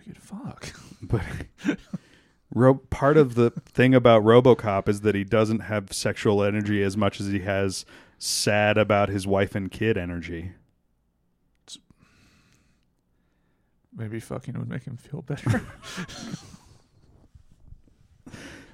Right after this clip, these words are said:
Speaker 2: This is
Speaker 1: It helps me sometimes.
Speaker 2: This podcast is about Star Trek.
Speaker 1: Uh,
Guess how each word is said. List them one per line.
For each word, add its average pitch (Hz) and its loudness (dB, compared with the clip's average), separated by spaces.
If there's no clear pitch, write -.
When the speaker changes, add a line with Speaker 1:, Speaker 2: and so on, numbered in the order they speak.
Speaker 2:
This 135 0
is 139 2
Speaker 1:
It 156 4
helps 160 0
me 156 -6
sometimes. - -6
Speaker 2:
This 120 -6
podcast 123 0
is 98 -12
about 92 -4
Star 98 0
Trek. 92 -6
Speaker 1:
Uh, 110 0